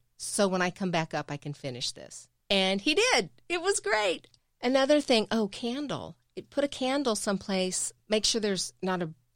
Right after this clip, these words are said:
draft, right? You want a legitimate reading on this.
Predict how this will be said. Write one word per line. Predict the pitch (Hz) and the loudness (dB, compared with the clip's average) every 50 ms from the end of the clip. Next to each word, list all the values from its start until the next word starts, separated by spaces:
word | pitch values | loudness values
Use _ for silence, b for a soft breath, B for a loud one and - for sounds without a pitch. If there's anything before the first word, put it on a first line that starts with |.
| _ _ | _ _
draft, | - 165 147 135 127 113 110 - - - - - | -6 -6 -6 -6 -6 -8 -12 -14 -18 -20 -10 -6
right? | 165 160 156 160 | -4 -2 -2 -2
You | - 180 175 | -4 -4 -2
want | 170 170 170 165 - - _ _ | 0 0 0 0 -2 -4 _ _
a | 170 170 | -6 -4
legitimate | 170 175 165 151 - - 175 165 165 160 160 - - | -2 -2 -2 -2 -2 -2 0 0 0 -2 -4 -4 -4
reading | 175 165 160 160 151 147 147 | -4 -4 -2 -2 -4 -4 -6
on | 139 139 139 | -6 -8 -8
this. | 139 135 135 151 - | -8 -8 -10 -12 -14